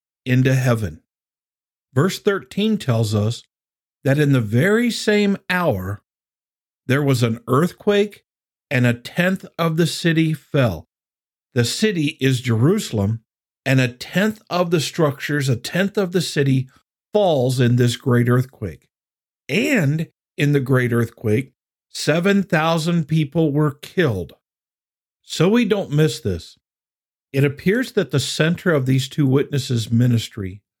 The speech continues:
was Israel, Jerusalem. And God seems to be trying to fulfill his covenant by calling wayward Israel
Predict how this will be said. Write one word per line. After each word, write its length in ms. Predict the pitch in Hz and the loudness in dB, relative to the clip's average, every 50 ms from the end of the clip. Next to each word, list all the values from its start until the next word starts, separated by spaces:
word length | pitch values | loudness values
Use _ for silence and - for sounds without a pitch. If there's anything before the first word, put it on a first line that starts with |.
| _ _ _ | _ _ _
was 180 | - 113 110 110 | -2 0 0 2
Israel, 560 | 127 123 117 104 101 98 92 80 71 - _ _ _ _ _ _ _ _ _ _ _ _ _ | 2 2 0 0 0 -2 -2 -2 -4 -10 _ _ _ _ _ _ _ _ _ _ _ _ _
Jerusalem. 720 | 113 110 113 120 123 120 120 120 - 123 98 85 78 - _ _ _ _ _ _ _ _ _ _ _ _ _ _ _ _ _ _ _ _ _ _ _ _ _ _ _ - | -4 0 2 2 4 2 0 -2 -2 -6 -6 -8 -8 -12 _ _ _ _ _ _ _ _ _ _ _ _ _ _ _ _ _ _ _ _ _ _ _ _ _ _ _ -4
And 200 | - 131 127 117 | 0 2 2 2
God 400 | 107 123 131 165 196 220 220 170 | 2 2 2 2 2 0 0 -2
seems 420 | - - 190 190 202 196 196 175 - | -4 -4 0 2 2 2 0 -2 -2
to 160 | - 185 175 | -2 -2 -2
be 460 | 147 151 165 160 160 156 151 139 - _ | 0 0 0 2 2 0 -2 -4 -8 _
trying 380 | - - 156 151 156 156 135 | -6 -2 0 0 0 0 0
to 80 | 135 131 | -2 -4
fulfill 500 | - - 131 123 - - 151 156 170 170 | -2 -2 -2 -2 -2 0 0 0 2 2
his 240 | 160 165 170 160 - | 2 2 0 0 -2
covenant 540 | - - 143 123 117 123 123 120 131 - _ _ _ _ _ _ _ _ - | -4 -2 0 0 0 0 0 -2 -2 -4 _ _ _ _ _ _ _ _ -2
by 140 | 127 120 117 | -2 -2 -2
calling 680 | - - 101 160 156 160 170 170 170 160 160 156 156 _ | -2 -2 0 2 2 2 4 2 2 2 0 0 -4 _
wayward 760 | - 117 110 123 139 170 185 202 185 190 196 196 190 180 180 - _ - | -6 -2 0 2 2 2 2 2 2 2 2 2 0 -2 -6 -6 _ 2
Israel 640 | 175 170 151 127 117 107 107 107 104 107 104 - | 2 2 2 2 0 2 2 2 2 2 -2 -6